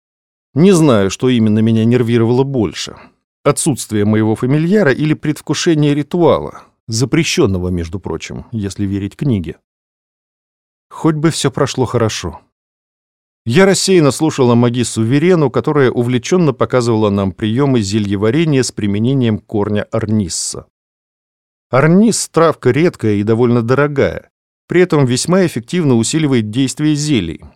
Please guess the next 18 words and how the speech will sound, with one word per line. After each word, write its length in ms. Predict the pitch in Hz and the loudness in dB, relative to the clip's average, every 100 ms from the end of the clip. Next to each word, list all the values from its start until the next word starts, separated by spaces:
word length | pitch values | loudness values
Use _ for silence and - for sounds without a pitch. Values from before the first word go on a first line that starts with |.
| _ | _
поэтому 380 | 117 131 127 123 | 0 2 2 0
нам 260 | 135 175 120 | 2 0 0
было 220 | 131 117 | 0 0
разрешено 500 | 104 113 - 131 151 | 0 -4 -2 -2 -2
только 220 | 123 107 | -2 -2
смотреть 560 | 110 113 110 160 180 - - - | -2 0 -2 -2 -4 -6 -20 -12
и 120 | 165 165 | -4 0
записывать 600 | 123 120 143 - 101 92 | 0 0 -2 -4 -4 -4
все, 220 | - 147 | -4 -4
что 160 | - 104 | -2 -2
делает 360 | 113 110 110 | 0 0 -2
магисса, 560 | 131 135 113 82 - - _ _ _ | -2 -4 -4 -8 -10 -12 _ _ _
чтобы 340 | - 127 120 | -4 0 2
ни 140 | 123 147 | 2 2
одна 260 | 120 101 | 0 -2
крупинка 480 | 87 107 - 92 85 | -4 -8 -6 -8 -6
ценного 400 | - 98 98 101 | -6 -6 -4 -4
материала 680 | 113 117 151 170 180 160 | -4 -2 -2 2 2 0